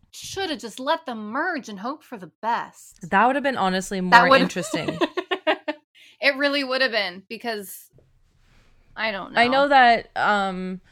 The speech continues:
Speaker 2: well, basically, okay, yes. So now I remember they have, like, this live diorama of the solar system, and it changes depending
Speaker 1: Well,
Speaker 2: on
Speaker 1: the realms.
Speaker 2: the realms, right. Um,
Speaker 1: Yeah.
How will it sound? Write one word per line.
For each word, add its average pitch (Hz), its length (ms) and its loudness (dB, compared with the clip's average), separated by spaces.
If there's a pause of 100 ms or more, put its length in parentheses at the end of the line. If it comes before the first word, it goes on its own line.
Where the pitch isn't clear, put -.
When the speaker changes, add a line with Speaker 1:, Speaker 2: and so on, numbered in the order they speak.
(200)
Speaker 2:
well, 240 100 -6
basically, 269 520 -2
okay, - 360 -4
yes. 185 440 -4
So 202 140 -12
now 202 100 0
I 208 40 2
remember 180 520 -2 (360)
they 196 240 -4
have, 202 300 -2
like, 196 180 -6
this 190 220 -8
live 190 600 0 (460)
diorama 170 840 0
of 165 480 -4
the 170 100 -6
solar 160 440 -4
system, 160 640 -8
and 160 500 -8 (120)
it - 260 -10
changes 175 420 -6
depending 175 360 -4
Speaker 1:
Well, 170 100 0
Speaker 2:
on - 40 -4
Speaker 1:
the 196 40 -10
realms. 175 460 -2
Speaker 2:
the 220 80 2
realms, 170 420 2
right. 160 260 -2 (320)
Um, 170 560 -2
Speaker 1:
Yeah. 185 280 -6